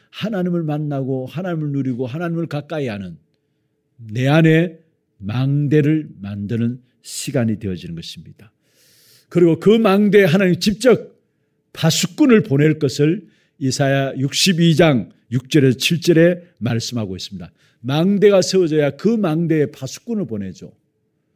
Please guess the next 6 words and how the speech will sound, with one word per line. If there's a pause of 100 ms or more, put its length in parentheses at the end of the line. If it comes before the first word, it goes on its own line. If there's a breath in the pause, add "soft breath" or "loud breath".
(380)
그
파수꾼을
직접
보낼
것을
말씀하셨는데